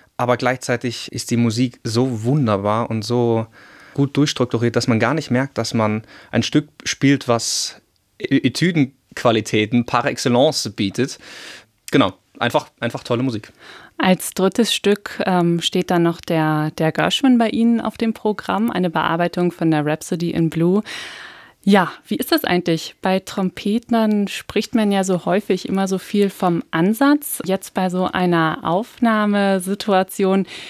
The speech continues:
Speaker 2: wie lange können Sie da eigentlich am Stück arbeiten, bis Sie merken, der Ansatz geht flöten, ich brauche eine Pause?
Speaker 1: <laughs>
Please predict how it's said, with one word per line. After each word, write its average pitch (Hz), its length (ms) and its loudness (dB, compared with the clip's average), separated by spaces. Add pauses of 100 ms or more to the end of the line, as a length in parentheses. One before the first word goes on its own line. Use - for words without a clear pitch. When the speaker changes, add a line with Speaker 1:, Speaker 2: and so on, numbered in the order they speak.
(200)
Speaker 2:
wie 185 80 -2
lange 185 200 2
können 202 180 -2
Sie 233 80 2
da 170 100 4
eigentlich 175 300 -2
am 175 100 0
Stück - 300 -4
arbeiten, 165 560 2
bis 165 140 -4
Sie 185 80 2
merken, 165 720 2
der - 160 -8
Ansatz 165 600 -2 (220)
geht 208 180 0
flöten, 196 520 2 (100)
ich - 140 -10
brauche 175 160 0
eine 180 100 -2
Pause? 180 440 -2
Speaker 1:
<laughs> - 60 -20